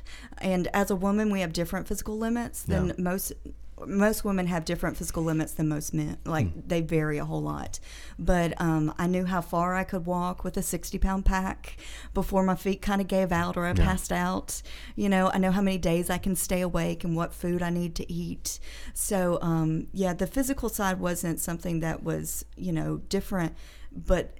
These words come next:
Speaker 1: it was that I wasn't doing anything except this having felt like, um, this connection
Speaker 2: Hmm.
Speaker 1: was completely gone. And
Speaker 2: Yeah.
Speaker 1: I didn't know. And it was like, um, my connection to this person,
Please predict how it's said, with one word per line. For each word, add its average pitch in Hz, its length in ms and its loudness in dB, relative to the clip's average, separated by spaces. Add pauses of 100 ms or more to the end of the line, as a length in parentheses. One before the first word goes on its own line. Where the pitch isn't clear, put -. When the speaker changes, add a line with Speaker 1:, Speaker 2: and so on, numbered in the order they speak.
Speaker 1:
it 202 140 0
was 180 200 -2
that 165 260 0
I 180 60 -2
wasn't 175 340 0
doing 175 360 2
anything 156 640 0 (200)
except - 680 -4 (420)
this 175 340 0 (100)
having 175 500 2
felt - 460 0
like, 160 640 0 (460)
um, 160 460 0 (220)
this 170 220 -2
connection 170 920 -2
Speaker 2:
Hmm. 80 180 2 (140)
Speaker 1:
was - 160 -2
completely 180 600 -4
gone. 160 540 -4 (880)
And 180 160 4
Speaker 2:
Yeah. 175 120 2
Speaker 1:
I 175 40 0
didn't 175 320 -2
know. 170 340 2
And 175 140 0
it 175 140 -2
was 175 180 -4
like, 165 480 0
um, 160 320 0
my 165 140 0
connection 170 720 -2 (420)
to 190 100 -4
this 170 200 -2
person, 175 680 0